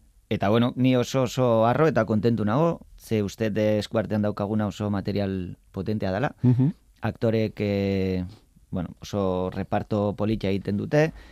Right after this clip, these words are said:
Speaker 1: Ainhoa Ayerbe, Jose Ramon Soroitz, Tania de la Cruz, Asier Sota, eh, a-, eta Alazne Etxeberria. Eh, bueno,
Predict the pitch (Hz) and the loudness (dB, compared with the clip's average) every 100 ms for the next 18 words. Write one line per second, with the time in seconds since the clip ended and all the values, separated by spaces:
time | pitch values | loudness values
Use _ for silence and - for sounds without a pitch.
0 | - 95 101 104 104 127 131 123 110 107 | -12 -4 0 0 0 0 0 -4 -4 -2
1 | 104 92 113 120 127 - - - - - | -2 -2 -2 0 0 -4 -12 -20 -14 -4
2 | 104 101 95 98 - 139 135 - - - | -2 0 0 -4 -2 0 0 -4 -12 -8
3 | 101 - 123 135 139 143 - - - - | -8 -4 -4 2 0 0 -10 -20 -20 -14
4 | - 95 92 87 87 87 - 85 85 87 | -4 -2 0 -2 -2 -4 -6 -8 -6 -6
5 | 85 82 80 87 - - 92 95 101 - | -4 -4 -6 -8 -14 -10 -6 -4 -4 -4
6 | 95 101 147 175 - _ _ _ _ _ | -4 -2 -2 -2 -6 _ _ _ _ _
7 | _ _ _ _ _ _ - - - - | _ _ _ _ _ _ -20 -20 -20 -20
8 | - - 104 101 95 92 90 87 85 85 | -20 -8 0 2 4 4 2 2 0 -2
9 | 85 - _ _ - 107 98 | -4 -10 _ _ -6 -4 -4